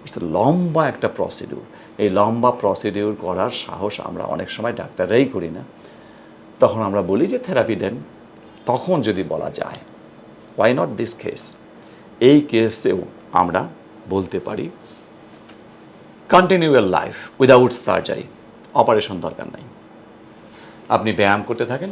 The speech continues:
সুস্থ থাকেন, তবে কিছু রেড সিগন্যাল মনে রাখতে হবে। যেহেতু ওনার পিএলআইডি এল ফোর ফাইভ, শুধু এল ফাইভ এস ওয়ান হলে আমরা এতটা চিন্তা করতাম না। এল ফোর ফাইভের, আহ, যেটা হয় ফুট ড্রপ হওয়ার সম্ভাবনা, কয়েকটা জিনিস, একটা হচ্ছে মলদ্বারের চারপাশে ঝিঝি,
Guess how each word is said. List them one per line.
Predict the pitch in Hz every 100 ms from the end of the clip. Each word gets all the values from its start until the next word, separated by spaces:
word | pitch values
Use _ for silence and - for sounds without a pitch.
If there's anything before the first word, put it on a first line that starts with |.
| 196
সুস্থ | - - -
থাকেন, | 95 110 113 196 185 - - - - -
তবে | 123 110 208 - - - - - - -
কিছু | - 143 147 - - - -
রেড | 95 90 127 143
সিগন্যাল | - 110 85 85 92 - - - - - -
মনে | 101 104
রাখতে | 76 - -
হবে। | - - - - - - - -
যেহেতু | 135 170
ওনার | 156 151
পিএলআইডি | 127 113 107
এল | 101 101
ফোর | - 165
ফাইভ, | 175 - 73 71 -
শুধু | - 175
এল | 151
ফাইভ | - 139 120
এস | 110
ওয়ান | 117
হলে | 107 107
আমরা | 101 95
এতটা | 98 92
চিন্তা | 85 82 80
করতাম | 80 - -
না। | 80 -
এল | 117
ফোর | 135 123
ফাইভের, | 123 123 143 - - - - - -
আহ, | - 95 92
যেটা | 95 107 107
হয় | 92 101 98 -
ফুট | 131 92
ড্রপ | 101 98
হওয়ার | - 92
সম্ভাবনা, | 90 - 80 78 76 73
কয়েকটা | - 170 131
জিনিস, | 82 78 - -
একটা | - -
হচ্ছে | 90 -
মলদ্বারের | 85 80 87 95
চারপাশে | 95 87 90 92 98
ঝিঝি, | 80 95 90